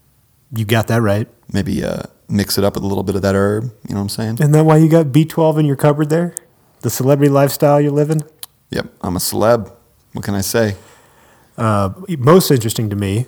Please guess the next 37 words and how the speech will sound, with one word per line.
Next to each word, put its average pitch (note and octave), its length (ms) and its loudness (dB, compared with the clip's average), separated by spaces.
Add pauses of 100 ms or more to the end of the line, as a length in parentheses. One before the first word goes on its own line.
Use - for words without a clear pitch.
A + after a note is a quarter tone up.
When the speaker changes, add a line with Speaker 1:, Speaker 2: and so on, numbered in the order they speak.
Speaker 1:
this B2+ 220 -4
article A2 340 -2
appeared, F#2+ 1040 -2 (100)
New A2+ 240 4
Hope C4+ 260 4
three A#3+ 160 2
sixty. B2 760 2
New E3 160 8
Hope, - 420 2
former F3+ 260 2
employer. A2+ 760 2
Shout F3 320 4
out G3 380 2 (140)
New F#2+ 420 4
Hope. - 520 2 (320)
Shout A3+ 260 2
out C#4+ 160 8
Escabona. D4+ 840 6 (520)
Speaker 2:
Yeah, - 80 -10
that's E2+ 180 -10
where D#2 340 -2
the F2+ 120 -6
Kingmaker B2+ 520 -2
became, G#2+ 480 0
that's C3 200 0
where E3+ 80 4
the D3+ 80 -4
Kingmaker D#3 480 0
found C3+ 240 0
his B2+ 120 -2
crown. F#2+ 220 -2
Speaker 1:
Shout F3+ 240 6
out B3+ 160 8
N B3+ 120 2
B C4+ 180 0
J C#4 180 0
Summit. D4 440 2